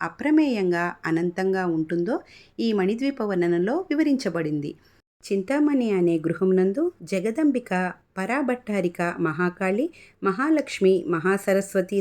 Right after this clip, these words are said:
స్వరూపిణిగా ఆ లలితా త్రిపుర సుందరి విరాజమానురాలై ఉంటుందట. ఈ ఘట్టాన్ని కనుక రోజు ఇంట్లో చదివితే ఇంట్లో ఉన్న వాస్తు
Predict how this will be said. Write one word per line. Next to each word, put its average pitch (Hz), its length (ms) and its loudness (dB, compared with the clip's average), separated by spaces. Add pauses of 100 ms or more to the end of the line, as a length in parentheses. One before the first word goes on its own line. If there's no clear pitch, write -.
స్వరూపిణిగా 175 640 2 (440)
ఆ 196 120 0
లలితా 208 400 2
త్రిపుర 247 280 0 (120)
సుందరి 175 360 4 (180)
విరాజమానురాలై 208 1000 2 (160)
ఉంటుందట. 196 480 0 (480)
ఈ 220 40 0 (120)
ఘట్టాన్ని 160 440 -2
కనుక 170 220 0 (120)
రోజు 156 260 2 (160)
ఇంట్లో 175 240 2 (100)
చదివితే 175 420 0 (420)
ఇంట్లో 302 260 2 (120)
ఉన్న 247 140 4 (120)
వాస్తు 180 240 -2